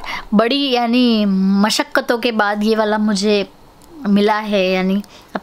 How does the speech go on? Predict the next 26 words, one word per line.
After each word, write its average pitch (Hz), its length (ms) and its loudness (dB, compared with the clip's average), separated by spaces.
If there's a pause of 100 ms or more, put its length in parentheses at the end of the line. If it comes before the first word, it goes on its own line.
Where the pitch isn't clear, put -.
कैसे 247 240 -2
लिया 240 220 0
है, 233 100 -2
क्यों 233 180 0
लिया 226 140 0
है, 233 60 2
इसकी 226 240 -2
story 220 300 0
तो 220 100 0
बहुत 208 280 0
ज़्यादा 208 240 0
लंबी 202 320 2
है, 220 60 0
कभी 220 220 0
next 202 380 0
बताऊँगी। 196 500 0 (520)
तो 190 160 2
अभी 220 260 0
मैं 269 240 0 (120)
इसके - 260 -2
अंदर 233 320 0
कर 220 180 0
रही 214 120 2
हूँ 262 160 0
एक - 300 -4
prank, 214 340 -4